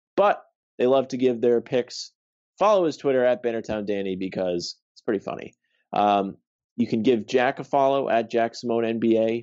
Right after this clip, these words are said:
Follow Bannertown at Bannertown U S A. Watch the pregame show.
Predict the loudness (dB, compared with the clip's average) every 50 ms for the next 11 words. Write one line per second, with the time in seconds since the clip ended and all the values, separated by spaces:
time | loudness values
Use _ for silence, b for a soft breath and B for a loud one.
0 | -2 0 2 2 2 2 2 2 0 2 0 -2 -2 -4 -4 -4 -2 -2 -2 -2
1 | -2 -2 -2 -2 -4 -4 -4 -2 0 0 0 0 0 -2 -2 0 0 0 -2 -4
2 | -6 _ _ _ _ _ _ _ _ _ _ _ _ _ _ _ _ _ _ _
3 | _ _ 0 2 2 2 2 2 -2 -2 0 0 0 0 2 2 0 0 -2 -4
4 | -6 -4 -4 -4 -6 -8 -14